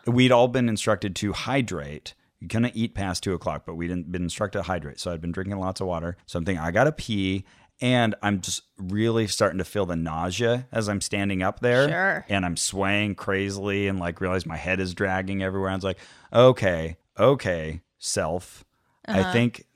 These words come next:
Speaker 1: this first cup is really starting to set in.
Speaker 2: Uh-huh.
Speaker 1: Feeling a little nauseous. I think I need to get back." Yeah, all this happened before I,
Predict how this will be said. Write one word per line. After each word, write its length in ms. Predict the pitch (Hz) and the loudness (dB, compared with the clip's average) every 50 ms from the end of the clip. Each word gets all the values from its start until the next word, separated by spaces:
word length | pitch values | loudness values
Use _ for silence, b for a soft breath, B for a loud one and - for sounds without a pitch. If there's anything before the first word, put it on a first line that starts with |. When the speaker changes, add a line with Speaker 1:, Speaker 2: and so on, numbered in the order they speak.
| _ - | _ -4
Speaker 1:
this 280 | - 107 104 98 - - | 0 2 2 2 0 -2
first 400 | - - 113 113 120 120 - - | -2 0 2 2 2 2 0 0
cup 260 | - 104 95 87 - | 2 2 2 2 0
is 140 | 98 87 80 | -2 -4 -4
really 320 | 87 92 104 107 107 107 101 | -2 0 0 2 2 2 0
starting 420 | - - 113 104 101 98 98 95 | 0 0 2 2 2 2 0 0
to 60 | 92 87 | 0 -2
set 300 | - - 101 92 90 87 | 0 0 0 0 0 0
in. 340 | 87 90 95 107 123 131 131 - | -2 -2 0 0 -2 -2 -2 -4
Speaker 2:
Uh-huh. 300 | 202 190 196 190 220 233 - | -4 -4 -4 -6 -8 -12 -14
Speaker 1:
Feeling 340 | - - 87 87 98 110 117 | -12 -8 -4 -2 0 0 0
a 40 | 120 | 2
little 200 | 135 139 151 151 | 2 2 2 2
nauseous. 680 | 147 131 107 104 104 92 - 104 101 101 101 - - | 4 4 4 2 2 0 0 -2 -2 -2 -2 -4 -8
I 280 | - _ _ _ _ _ - - | -12 _ _ _ _ _ -14 -10
think 120 | 85 - | -6 -4
I 60 | 95 95 | -2 -2
need 140 | 98 104 107 | -2 -2 -2
to 40 | 113 | 0
get 180 | 123 131 117 | -2 0 2
back." 500 | 120 117 107 95 92 90 98 - - - _ _ _ | 2 2 2 2 2 0 -4 -8 -14 -20 _ _ _
Yeah, 220 | - 98 104 101 92 | 0 2 4 4 4
all 200 | 82 98 107 113 | 4 4 4 4
this 160 | 113 113 101 | 4 2 2
happened 320 | - 101 98 90 101 95 92 | 2 2 2 2 2 0 0
before 340 | 92 90 - - 101 92 90 | 0 -2 0 0 2 2 2
I, 220 | 87 85 85 87 | 2 0 -2 -4